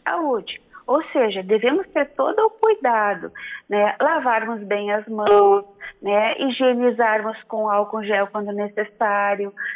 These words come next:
né? Termos o cuidado de, de, de não tossirmos diante das pessoas, né? Se apresentarmos algum sintoma, buscarmos, então,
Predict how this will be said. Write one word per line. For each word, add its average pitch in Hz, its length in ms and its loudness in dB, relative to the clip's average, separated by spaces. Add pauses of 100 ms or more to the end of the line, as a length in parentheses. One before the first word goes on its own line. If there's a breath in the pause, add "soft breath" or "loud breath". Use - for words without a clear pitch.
(100)
né? 214 280 2
Termos 262 440 2
o 254 60 -2
cuidado 220 680 -2
de, 208 440 -6 (120)
de, 214 500 -6 (340 loud breath)
de 220 520 -6
não 240 240 0
tossirmos 220 580 -4 (300)
diante 226 340 0
das 208 200 -4
pessoas, 214 800 0 (380 loud breath)
né? 220 380 2
Se 302 100 4
apresentarmos 254 720 0 (100)
algum 233 540 0
sintoma, 226 500 -2
buscarmos, 208 960 0
então, 208 480 -4